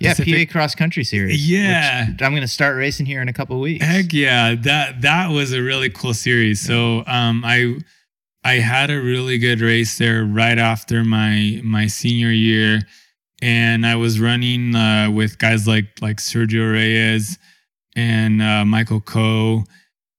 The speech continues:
Speaker 2: And I just remember
Speaker 1: These are, like, Olympic trials
Speaker 2: Yeah,
Speaker 1: qualifiers.
Speaker 2: yeah. And so I remember, like, I was, like,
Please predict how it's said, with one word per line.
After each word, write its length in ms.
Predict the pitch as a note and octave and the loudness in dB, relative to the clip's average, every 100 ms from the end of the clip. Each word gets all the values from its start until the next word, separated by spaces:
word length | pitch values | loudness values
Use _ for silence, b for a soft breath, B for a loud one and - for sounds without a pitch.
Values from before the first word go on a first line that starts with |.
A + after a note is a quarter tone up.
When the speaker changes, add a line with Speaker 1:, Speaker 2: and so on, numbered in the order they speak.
| - | -2
Speaker 2:
And 160 | B2 | 0
I 120 | B2+ C3 | 2 2
just 240 | C3 A#2+ | 0 -4
remember 840 | C3 B2 B2+ C3 B2 A#2+ A2 G2+ - | -2 0 -2 -2 0 2 2 0 -4
Speaker 1:
These 160 | B2+ | -6
are, 80 | C#3 | -2
like, 120 | G2 | -2
Olympic 380 | G#2+ G#2+ A2+ G2 | 0 0 0 -4
trials 440 | - A2 G#2 G2+ E3 | -2 -2 0 0 0
Speaker 2:
Yeah, 600 | F3 G#3 E4+ A3+ F#3 D#3 | 2 2 2 2 2 2
Speaker 1:
qualifiers. 120 | F3 | 2
Speaker 2:
yeah. 220 | A#3+ A3 | 2 2
And 180 | G3 F3 | 2 2
so 160 | - G3 | 0 0
I 140 | G3 | 2
remember, 600 | G3 G3 F#3+ F#3+ F#3+ F3+ | 2 2 2 2 2 0
like, 220 | D3 D3 | 0 0
I 80 | D3 | 2
was, 240 | D#3+ E3 C#3 | 2 0 0
like, 220 | C3 | -2